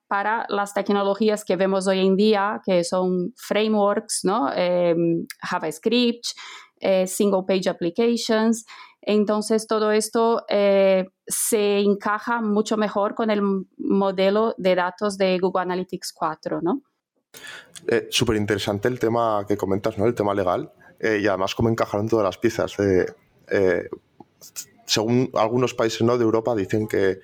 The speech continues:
Speaker 2: pues, Francia y Austria, Google Analytics es ilegal. Luego el anuncio de Google Analytics cuatro y ahora dicen que vuelve a ser legal. Que no tienen por qué ser piezas muy conexas entre sí, pero bueno, no deja de ser llamativo cómo, eh,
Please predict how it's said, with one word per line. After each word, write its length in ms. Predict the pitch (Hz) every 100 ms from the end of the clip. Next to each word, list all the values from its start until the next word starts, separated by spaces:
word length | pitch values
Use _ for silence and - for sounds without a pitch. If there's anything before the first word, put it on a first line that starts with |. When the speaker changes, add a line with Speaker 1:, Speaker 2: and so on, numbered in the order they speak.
| - - -
Speaker 2:
pues, 220 | - - -
Francia 320 | 90 95 98
y 20 |
Austria, 280 | 95 - 117
Google 280 | 110 113 98
Analytics 600 | 92 95 104 131 - 95
es 180 | 90
ilegal. 360 | 98 92 85 - -
Luego 400 | 104 107 113 -
el 100 | -
anuncio 320 | 98 107 107
de 60 | 107
Google 240 | 101 98
Analytics 380 | 90 90 - -
cuatro 320 | - 127 143 143
y 100 | 104
ahora 200 | 95 98
dicen 300 | 95 110 110
que 80 |
vuelve 200 | 95 95
a 40 | 87
ser 200 | - 87
legal. 200 | 90 87 - - - - - - -
Que 100 | -
no 120 | 104 107
tienen 220 | 143 139
por 140 | 123
qué 80 | -
ser 200 | 107 107
piezas 460 | - 101 101 92 -
muy 240 | 101 95
conexas 540 | - 95 123 - 107
entre 200 | 101 98
sí, 180 | 87 123
pero 380 | - 104 90 87
bueno, 240 | - 110 - -
no 60 |
deja 200 | 104 101
de 100 | 110
ser 160 | 107 107
llamativo 520 | 110 104 101 110 113
cómo, 340 | 104 104 110 - - - -
eh, 320 | 113 107 95